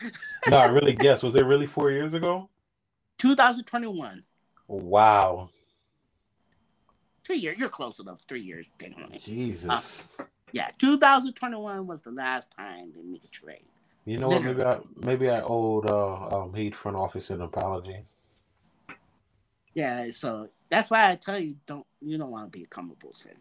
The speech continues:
Speaker 1: fan. <laughs> But anyways, um, you know what? Let me vent a little bit. Can I? Is it okay? I can vent a
Speaker 2: You,
Speaker 1: little bit.
Speaker 2: you, I'm all ears.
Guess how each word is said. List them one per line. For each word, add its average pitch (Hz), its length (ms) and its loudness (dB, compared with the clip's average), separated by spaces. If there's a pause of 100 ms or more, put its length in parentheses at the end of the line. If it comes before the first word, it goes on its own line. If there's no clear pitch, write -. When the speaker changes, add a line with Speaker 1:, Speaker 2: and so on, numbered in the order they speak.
(220)
Speaker 1:
fan. 143 120 -4 (500)
<laughs> - 20 -20 (1900)
But 196 280 -2
anyways, 233 380 -2
um, 156 640 -8 (1900)
you 240 80 -4
know 277 60 6
what? 311 140 2 (560)
Let 339 140 -2
me 285 80 -2
vent 190 360 -10
a - 20 -10
little 175 160 -6
bit. 123 200 -16 (200)
Can 196 140 -4
I? 214 140 -6 (400)
Is 185 140 -12
it - 40 -6
okay? 208 260 -6
I 202 200 -4
can 208 200 -14
vent 214 280 -10
a 95 100 -14
Speaker 2:
You, 110 120 0
Speaker 1:
little 104 40 -2 (100)
bit. - 40 -4
Speaker 2:
you, 101 400 -6
I'm 107 220 -2
all 110 200 6
ears. 104 520 0